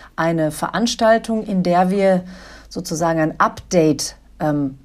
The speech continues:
versucht haben der Debatten, die zu dieser Frage noch laufen. Und da kann ich Ihnen nur darstellen, dass es da nach wie vor zwei Positionen gibt. Die einen sagen,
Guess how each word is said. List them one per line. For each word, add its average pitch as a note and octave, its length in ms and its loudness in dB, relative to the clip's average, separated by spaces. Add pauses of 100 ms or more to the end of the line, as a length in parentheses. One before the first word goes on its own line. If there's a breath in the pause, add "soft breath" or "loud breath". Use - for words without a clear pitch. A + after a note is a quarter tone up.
(220)
versucht F3 720 -4
haben E3+ 560 2
der E3 240 2
Debatten, E3 880 0
die F3+ 160 -4
zu - 160 -6
dieser F#3+ 320 0
Frage D#3 400 -2
noch D3+ 240 -4
laufen. C3 540 -2
Und G#3 180 0
da G3+ 100 6
kann G#3+ 220 2
ich A#3+ 160 0
Ihnen A3+ 140 0
nur G3+ 160 -2
darstellen, F3+ 520 0
dass G#3 200 -2
es F#3 180 -6
da F3+ 300 2
nach F3 400 2
wie G3+ 100 -4
vor G3 640 -2
zwei E3+ 320 0
Positionen A#3+ 720 -2
gibt. A3+ 260 -8
Die G3 140 -8
einen F3+ 340 -4
sagen, F#3 640 -2